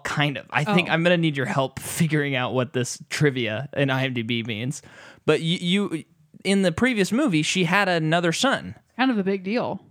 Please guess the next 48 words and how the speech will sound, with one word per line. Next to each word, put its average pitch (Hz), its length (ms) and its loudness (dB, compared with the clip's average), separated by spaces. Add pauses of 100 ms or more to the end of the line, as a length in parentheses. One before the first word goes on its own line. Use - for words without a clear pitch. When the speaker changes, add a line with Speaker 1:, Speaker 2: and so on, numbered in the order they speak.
(180)
Speaker 1:
Yeah, 220 200 4
it's 135 100 -2
like 170 360 0
she's 170 240 -2
pregnant 208 400 2
the 135 60 0
whole 139 120 2
movie, 127 320 0
and 117 140 0
that's, 139 180 0
like, 135 240 0
part 139 240 2
of 135 100 0
the, 131 520 2
the 135 400 0
thrust 151 380 -2
of 156 80 0
the 147 80 -2
plot. 175 480 0
And 135 180 2
then 135 420 0
in 139 140 0
this 170 180 0
movie, 143 280 2
there's 135 160 2
just 143 180 -4
one 127 340 0
kid. 107 420 -2 (180)
Speaker 2:
Yeah. 196 240 -2
Speaker 1:
So 180 80 0
I'm 185 60 4
gonna 208 140 0
read 226 300 0
this 208 180 4
word 175 260 2
for 170 120 -2
word 143 240 0
on 131 100 0
I 127 120 0
M 127 100 0
D 120 80 0
B, 110 240 0
and 123 100 -2
let's 123 140 -2
see 151 100 0
if 143 80 -4
we 147 120 0
can 127 200 -2